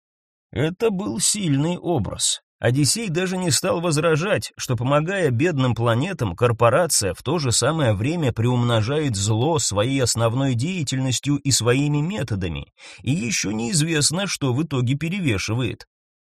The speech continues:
«Ты предлагаешь мне заняться бизнесом», уточнил Фокс. «Стать корпорацией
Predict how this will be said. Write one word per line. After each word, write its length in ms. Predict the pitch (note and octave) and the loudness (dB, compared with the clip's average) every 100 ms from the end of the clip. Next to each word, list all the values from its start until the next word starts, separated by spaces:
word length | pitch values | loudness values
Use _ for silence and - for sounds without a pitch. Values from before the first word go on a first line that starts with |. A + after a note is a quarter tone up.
| - | -6
«Ты 200 | D#3+ A3+ | -4 -2
предлагаешь 840 | C#3 D3 B2+ C#3 C#3 F#3 F3 B2+ A2 | -2 -2 0 0 0 0 0 0 0
мне 320 | B2 D#3+ D#3 | 0 0 0
заняться 580 | A2+ C3+ D3+ - C#3 B2 | 2 2 0 0 -2 0
бизнесом», 720 | C3 B2+ D#2+ - - E2+ - _ | 0 0 -2 -4 -4 -6 -12 _
уточнил 460 | A2+ A#2 A2 A2 G2+ | -4 0 2 0 -2
Фокс. 400 | - - - - _ _ - | -2 -4 -4 -6 _ _ -6
«Стать 380 | - C#3 C3+ - | -2 2 2 2
корпорацией 960 | A#2+ A2 A2+ B2+ F3 - G3+ G3+ D#3 | 0 4 6 6 2 0 -2 0 -2